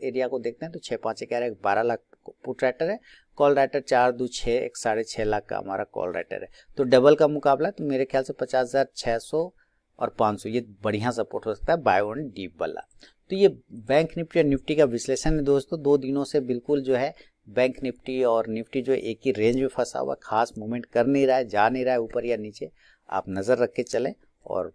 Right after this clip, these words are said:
पोजीशन जो मैं वीडियो बना के आपको दे रहा हूँ, आप अपनी भी रिसर्च एनालिसिस उसमें ज़रूर करें। बाकी मेरा Telegram चैनल है आरके ट्रेडिंग, आप ज्वाइन कर सकते हैं। आरके ट्रेडिंग मोबाइल ऐप को ज्वाइन कर सकते हैं और आरके ट्रेडिंग WhatsApp चैनल को free of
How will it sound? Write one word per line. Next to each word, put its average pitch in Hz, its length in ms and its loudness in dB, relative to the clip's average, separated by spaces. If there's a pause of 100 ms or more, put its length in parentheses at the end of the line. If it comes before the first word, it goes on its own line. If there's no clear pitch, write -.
पोजीशन 101 760 -4
जो 92 220 -4
मैं 95 160 -2
वीडियो 98 400 -4
बना 92 260 -4
के - 120 -6
आपको 90 200 -6
दे 98 120 -4
रहा 151 80 -2
हूँ, 185 80 -10
आप - 80 -4
अपनी 92 220 -8
भी 92 100 -8
रिसर्च 90 320 -6
एनालिसिस 87 280 -10
उसमें - 340 -6
ज़रूर 82 360 -4
करें। 78 180 -4 (600)
बाकी 117 200 0
मेरा 131 200 6
Telegram 131 440 0
चैनल 123 340 0
है 131 100 -10
आरके 123 300 -6
ट्रेडिंग, 123 320 -8
आप - 260 -6
ज्वाइन 104 200 -4
कर 120 140 -6
सकते 117 220 -6
हैं। 113 60 -4
आरके 104 220 -6
ट्रेडिंग 98 260 -6
मोबाइल 95 260 0
ऐप 107 120 -4
को 120 80 -2
ज्वाइन 110 220 -2
कर 113 140 -10
सकते - 220 -12
हैं 139 60 -2
और 107 80 -4
आरके 87 300 -6
ट्रेडिंग 113 280 -10
WhatsApp 90 340 -6
चैनल 90 180 -8
को - 140 -6
free - 300 -2
of 110 80 0